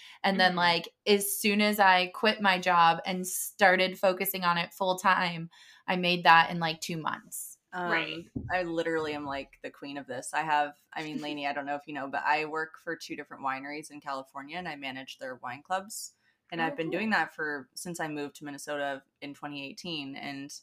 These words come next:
Speaker 3: I, before the pandemic, worked at a restaurant here locally. And so those were, like, my two gigs, right? And after, I just recently, I worked doing design and marketing stuff for the restaurant that I worked at pre-covid, and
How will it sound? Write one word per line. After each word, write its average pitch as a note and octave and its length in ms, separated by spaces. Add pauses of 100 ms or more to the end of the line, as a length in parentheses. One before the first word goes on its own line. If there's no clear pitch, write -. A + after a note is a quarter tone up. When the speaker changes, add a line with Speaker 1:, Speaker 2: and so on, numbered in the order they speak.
(500)
Speaker 3:
I, D#3 480 (340)
before F3+ 480
the F3 80
pandemic, D#3 440
worked D3+ 200
at D3 60
a - 40
restaurant C#3+ 400
here C#3+ 140
locally. G#2+ 600
And D#3 120
so D#3+ 100
those D#3 240
were, D#3 80
like, C#3+ 260
my C#3+ 160
two - 280
gigs, - 420
right? C#3 300 (460)
And F3 380 (380)
after, F3+ 540
I E3 100
just G3 280
recently, E3 500
I D#3 100
worked D#3 460
doing E3 200
design D3+ 440
and D3 120
marketing C#3 360
stuff - 300
for C#3+ 100
the C3+ 80
restaurant D#3+ 380
that C#3 100
I - 60
worked B2 260
at - 220 (160)
pre-covid, D3 760
and C#3 480